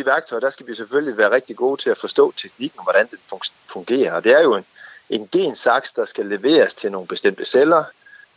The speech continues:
Den gensaks, den skal styres af et lille molekyle, som også skal styre den i retning af et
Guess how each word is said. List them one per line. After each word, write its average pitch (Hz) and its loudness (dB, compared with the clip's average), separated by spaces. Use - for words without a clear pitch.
Den 131 0
gensaks, 117 -2
den 131 -4
skal - -10
styres 165 0
af 101 4
et 95 -4
lille 131 -2
molekyle, 139 2
som 104 -2
også 104 -2
skal - -8
styre 120 -8
den 104 -12
i 98 -6
retning 98 -2
af 90 -8
et 90 -14